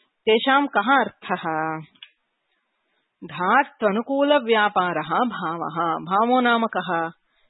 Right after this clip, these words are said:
वैयाकरणैरुच्यते धात्वर्थः एव भावः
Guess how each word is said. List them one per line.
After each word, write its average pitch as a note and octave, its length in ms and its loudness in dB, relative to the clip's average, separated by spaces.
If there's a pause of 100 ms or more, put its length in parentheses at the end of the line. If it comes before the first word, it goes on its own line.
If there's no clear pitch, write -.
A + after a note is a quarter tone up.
(160)
वैयाकरणैरुच्यते G#3+ 1400 0 (360)
धात्वर्थः B3+ 880 2 (260)
एव B3 220 4
भावः F#3+ 640 2